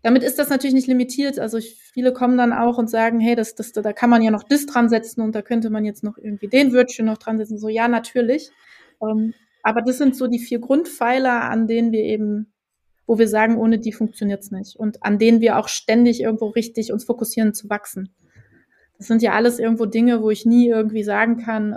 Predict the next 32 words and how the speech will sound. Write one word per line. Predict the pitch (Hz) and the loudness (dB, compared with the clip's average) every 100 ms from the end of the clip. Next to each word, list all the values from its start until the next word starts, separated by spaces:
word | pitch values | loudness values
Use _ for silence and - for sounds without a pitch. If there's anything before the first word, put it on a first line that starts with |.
| - | -6
ähm, | 202 208 202 - | -6 -4 -6 -8
„Jetzt | 208 208 | -8 -6
bin | - | -2
ich | 226 | -2
der | 226 | -2
Beste | 202 226 - 202 | -4 -4 -4 -6
da | 196 | -6
drin“ | 196 196 233 | -6 -6 -6
oder | 202 196 | -6 -10
„Ich | - | -8
habe | 208 | -12
so | - | -10
ein | 202 | -6
Limit | 202 247 262 | 2 2 2
erreicht“, | - 196 180 196 240 - - | 0 -8 -8 -6 -8 -10 -14
sondern | 202 202 196 - _ _ _ | -12 -10 -12 -14 _ _ _
das | 214 | -14
ist | 214 | -10
ein | |
tagtägliches | - 208 208 226 220 214 214 - | -6 -4 -4 -4 -4 -6 -8 -6
Lernen, | 208 220 220 | -4 -2 -2
da | 202 196 196 | -2 -6 -8
auch | 196 _ | -10 _
sich, | - - - _ _ _ _ _ _ _ _ _ _ | -20 -20 -20 _ _ _ _ _ _ _ _ _ _
ja, | - 285 254 | 0 0 2
hinzuzulernen, | 220 226 262 294 240 233 233 | -2 -4 -8 -6 -2 0 0
besser | 240 247 | -2 -4
zu | 254 220 | -8 -8
werden, | 220 220 220 | -6 -4 -6
zu | 233 | -8
feedbacken, | - 254 247 214 - 214 208 - | -6 -4 -4 -6 -6 -8 -8 -10
ähm, | 202 196 202 | -10 -10 -12